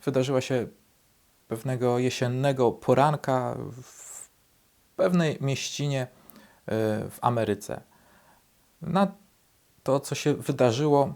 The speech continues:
e, złożyło się kilka czynników, między innymi to, że całą noc, e, bardzo padało, było oberwanie chmury, woda podmyła znaczącą ilość terenu. E,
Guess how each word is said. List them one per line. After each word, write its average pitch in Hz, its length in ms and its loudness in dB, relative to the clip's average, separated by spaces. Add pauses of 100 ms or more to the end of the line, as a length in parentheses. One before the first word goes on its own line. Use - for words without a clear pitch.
(220)
e, 127 460 -4 (880)
złożyło 165 380 4
się 165 160 0
kilka 143 380 4
czynników, 120 600 -4
między 123 300 -2
innymi 131 320 -2
to, 123 280 0
że 113 200 -6
całą 131 360 6
noc, 123 260 -2 (520)
e, 107 240 2
bardzo 110 440 4
padało, 131 500 6
było 113 300 0
oberwanie 110 500 2
chmury, 131 480 0 (300)
woda 117 540 2
podmyła 113 760 2 (480)
znaczącą 127 720 0
ilość 120 520 -2
terenu. 139 480 4 (500)
E, 127 60 0